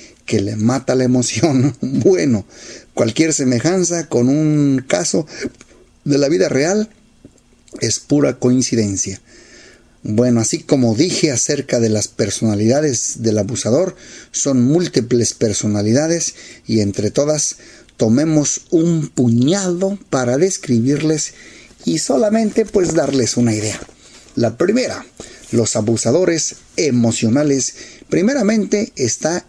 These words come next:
el posesivo. Posesivo, dice su hoja, extremadamente inseguro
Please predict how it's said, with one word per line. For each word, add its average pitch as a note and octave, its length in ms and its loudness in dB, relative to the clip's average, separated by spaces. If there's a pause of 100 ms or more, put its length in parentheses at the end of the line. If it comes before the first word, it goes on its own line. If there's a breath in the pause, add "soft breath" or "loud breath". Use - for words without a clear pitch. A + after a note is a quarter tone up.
el B2 300 2
posesivo. A#2 1600 0 (720 loud breath)
Posesivo, D3+ 640 -2
dice C3 280 -2
su G3 140 0
hoja, F#3+ 360 0 (400 loud breath)
extremadamente D3+ 1080 0
inseguro C3+ 680 2